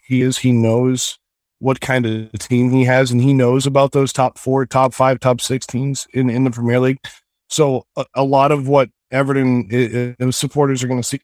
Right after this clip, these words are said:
and a lot of what we're gonna watch with this team, and you'll see it in the, the derby between these two teams, the, the Merseyside derby, is that they're gonna sit back and defend, not park the bus, but they're gonna sit back and defend. And the,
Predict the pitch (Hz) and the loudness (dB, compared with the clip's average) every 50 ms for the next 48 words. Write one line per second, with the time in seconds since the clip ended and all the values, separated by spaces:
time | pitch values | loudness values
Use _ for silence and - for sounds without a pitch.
0 | _ _ - 143 135 139 135 123 107 139 143 139 135 131 123 117 107 120 131 127 | _ _ -6 -4 -2 -2 -2 -2 -2 0 2 2 2 2 0 0 0 0 0 0
1 | 123 120 117 113 113 107 107 117 127 123 131 131 - 131 117 104 107 104 - - | 0 0 -2 -2 -2 -2 -2 2 2 2 2 0 -2 -6 -8 -8 -10 -12 -8 -4
2 | - 156 160 143 131 123 123 123 110 107 - - 131 127 120 113 107 110 131 143 | -2 -2 0 0 -2 -4 -4 -6 -8 -10 -10 -6 -2 -2 0 0 0 0 0 0
3 | 139 - - 135 131 123 120 101 117 117 113 101 - 107 113 110 123 123 127 123 | 0 -2 -2 -2 -2 -2 -2 0 0 0 0 -2 -4 -4 -2 2 4 4 4 2
4 | 123 131 127 117 113 113 113 113 - - 131 131 131 120 107 - - - 131 113 | 2 -2 -2 -2 -4 -6 -8 -6 -4 -4 -4 -2 -2 -4 -6 -6 -6 -6 -6 -4
5 | - 143 139 131 131 131 - - 117 117 123 120 135 135 - - 120 123 127 123 | -2 -2 -2 0 -2 -2 -4 -4 -2 -2 -2 -2 -2 -6 -6 -2 0 0 2 0
6 | 117 110 - - 113 107 107 139 160 170 156 131 117 110 - 113 110 104 - _ | 0 -2 -4 -4 -4 0 2 2 2 4 2 0 -2 -2 -4 -6 -6 -8 -10 _
7 | _ _ _ _ _ _ _ _ _ _ _ _ _ _ _ _ _ _ _ _ | _ _ _ _ _ _ _ _ _ _ _ _ _ _ _ _ _ _ _ _
8 | _ _ _ _ _ - 120 117 147 156 165 170 170 170 165 156 147 139 131 117 | _ _ _ _ _ -8 -2 0 2 2 2 2 2 2 2 2 0 0 -2 -4
9 | - - - - 156 - _ - 135 139 131 131 135 - - - - - - _ | -6 -8 -8 -8 -8 -8 _ -4 0 0 2 2 0 -2 -6 -12 -18 -18 -20 _
10 | _ _ _ _ _ _ _ _ _ _ _ _ _ - 120 131 123 117 110 104 | _ _ _ _ _ _ _ _ _ _ _ _ _ -2 0 0 0 0 -2 -4
11 | - - 135 123 123 135 143 131 - - _ _ _ - - 190 202 - - - | -4 -4 -2 -2 0 -2 -2 -4 -8 -14 _ _ _ -4 -2 -2 -2 -2 -2 -2
12 | 190 180 - - 147 127 120 147 147 117 95 - - - - 127 123 139 143 156 | -2 -2 -2 -4 -8 -2 0 2 2 2 0 -4 -10 -10 -10 -6 -4 -2 0 0
13 | 160 156 - 180 165 151 156 147 127 120 127 117 113 - - 127 117 101 87 80 | 0 0 0 0 0 2 0 0 0 -2 -4 -6 -6 -4 -4 -2 -2 -2 -4 -6
14 | - _ _ _ _ _ _ _ _ _ _ - 120 127 123 120 120 120 107 107 | -10 _ _ _ _ _ _ _ _ _ _ -2 0 2 2 2 0 0 -2 -2
15 | 110 123 123 120 120 117 113 113 113 104 85 | 0 2 2 2 2 2 0 -2 -4 -6 -8